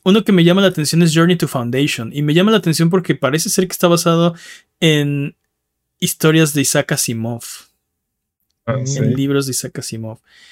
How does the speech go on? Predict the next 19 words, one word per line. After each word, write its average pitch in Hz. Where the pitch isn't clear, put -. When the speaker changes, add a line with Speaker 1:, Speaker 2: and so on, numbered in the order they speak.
Speaker 1:
Sale 160
en 170
otoño 170
para 135
PlayStation 156
V 147
R 139
dos, 170
pero 147
también 147
va 175
a -
salir 165
para 143
Quest 143
dos -
y 139
Pico -
cuatro. -